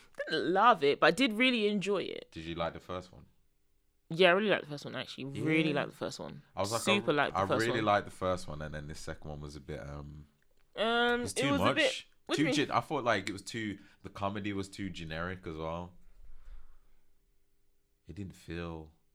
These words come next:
Speaker 1: I took my friends to see it, and they haven't watched the first one.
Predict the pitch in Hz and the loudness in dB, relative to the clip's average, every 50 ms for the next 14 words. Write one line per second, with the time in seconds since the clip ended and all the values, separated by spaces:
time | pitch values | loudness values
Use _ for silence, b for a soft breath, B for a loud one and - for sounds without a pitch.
0 | _ _ _ _ _ _ _ _ _ _ _ _ _ _ _ _ _ _ _ _ | _ _ _ _ _ _ _ _ _ _ _ _ _ _ _ _ _ _ _ _
1 | _ _ _ - - 214 233 220 - 165 208 202 - 214 214 233 220 - - 170 | _ _ _ -2 0 0 0 0 -2 -2 -2 -2 -2 -4 -4 -4 -6 -8 -10 -10
2 | - - 151 143 - - 143 156 156 160 170 170 160 156 151 156 139 - - - | -6 -4 -2 0 0 -2 -2 -4 -4 -4 -6 -6 -8 -8 -6 -6 -8 -8 -10 -14
3 | - - - - 143 151 - - - 139 143 156 175 | -20 -14 -8 -8 -8 -8 -8 -10 -8 -8 -8 -8 -10